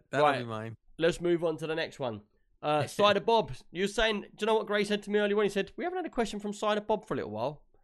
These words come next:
Speaker 2: but now we have."
Speaker 1: And then
Speaker 2: Um,
Speaker 1: boom. Two
Speaker 2: uh, so I'll read it out as normal. Uh, what is the most money you have put into a single game, and what was it?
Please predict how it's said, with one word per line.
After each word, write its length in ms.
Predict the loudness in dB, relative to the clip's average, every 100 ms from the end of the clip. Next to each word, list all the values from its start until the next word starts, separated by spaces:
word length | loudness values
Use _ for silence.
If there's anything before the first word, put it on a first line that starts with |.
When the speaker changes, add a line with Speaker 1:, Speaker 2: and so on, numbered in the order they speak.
| _ _ -6
Speaker 2:
but 140 | -2
now 240 | 2 4 4
we 80 | 2
have." 240 | 0 -4 _ _ _ _ -2
Speaker 1:
And 100 | 0
then 100 | 2
Speaker 2:
Um, 80 |
Speaker 1:
boom. 300 | 0 -2 -4 -10
Two 180 | -16 -14 -16 -18 -20 -20 _
Speaker 2:
uh, 280 | -4 0 -2
so 280 | 2 4 4
I'll 100 | 2
read 140 | 0
it 40 | 0
out 180 | 0 -2
as 80 |
normal. 420 | -2 0 0 0 -6 _ 2
Uh, 180 | 4 4
what 160 | 4 4
is 60 |
the 60 | 4
most 240 | 2 2
money 340 | 0 0 0 -2
you 140 | -4
have 120 | -6
put 140 | -6 -6
into 240 | -6 -6
a 40 | -10
single 460 | -4 -2 -2 -2
game, 460 | -2 -2 -2 -4 -10 -6
and 220 | -6 -2
what 140 | -4 -4
was 160 | -6
it? 140 | -10